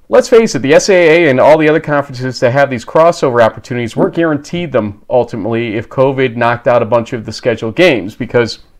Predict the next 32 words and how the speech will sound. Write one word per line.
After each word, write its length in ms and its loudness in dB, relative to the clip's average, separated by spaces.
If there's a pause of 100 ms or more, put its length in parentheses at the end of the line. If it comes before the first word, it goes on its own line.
(520)
you 60 -4
know, 80 4
it 60 0
becomes 400 -2 (260)
kind 160 2
of 100 -2
futile 320 2
to 120 -8
try 200 2
to 80 -2
schedule 400 0
such 260 -4
a 40 -12
situation 640 -6
if 120 -6
there's 160 -8
not 100 -2
enough 200 -4
games 300 -6
played. 480 -2 (360)
So 120 -10
nobody 260 2
was 120 -2
guaranteed 420 0
anything 440 -4
in 40 -8
this 160 -10
whole 240 -2
thing. 380 -4 (960)
For 140 -4
the 100 -2
students 720 -8